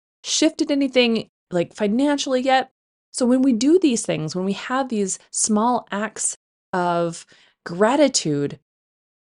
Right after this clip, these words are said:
it helps us to realign our thought processes, our mentality,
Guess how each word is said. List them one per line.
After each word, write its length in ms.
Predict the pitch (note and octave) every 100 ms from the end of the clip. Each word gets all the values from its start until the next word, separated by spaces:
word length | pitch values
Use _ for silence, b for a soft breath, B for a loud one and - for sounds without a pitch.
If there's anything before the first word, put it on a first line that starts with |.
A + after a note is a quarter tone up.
| _
it 120 | - G3
helps 360 | - C#4 - -
us 280 | F#3 - - -
to 260 | - G3+
realign 680 | F3 G3 A#3 A3 F#3 F#3 F3+ -
our 480 | E3 E3 D3 D3+ - -
thought 200 | G#3 -
processes, 720 | G3+ G3 G#3 - F#3 F3 E3+
our 120 | D#3
mentality, 680 | D#3 D#3+ - G3 F#3 F3+